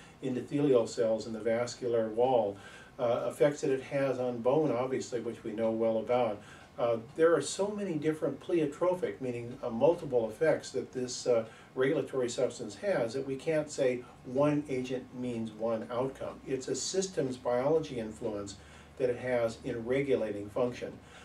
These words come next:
Now, there's a recent report that just appeared in the literature that demonstrates the range of effects that something like this can have.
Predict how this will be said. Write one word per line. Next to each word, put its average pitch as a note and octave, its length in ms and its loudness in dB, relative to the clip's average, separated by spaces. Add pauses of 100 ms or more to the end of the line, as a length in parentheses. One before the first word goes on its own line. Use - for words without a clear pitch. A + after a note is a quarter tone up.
(180)
Now, D#3+ 140 4
there's E3 240 4
a D3+ 100 6
recent D#3+ 440 0
report D#3 400 0
that C3 100 -2
just D3 220 -4
appeared C#3+ 220 0
in C3 60 0
the B2 60 0
literature D3 340 0
that A#2+ 200 -2
demonstrates C3+ 640 0
the B2 180 -2
range C#3 480 -2
of B2 160 0
effects D#3 520 -2
that A#2 280 0
something C3+ 400 -4
like A#2+ 240 -2
this A2+ 180 -4
can - 160 -8
have. D3 360 -4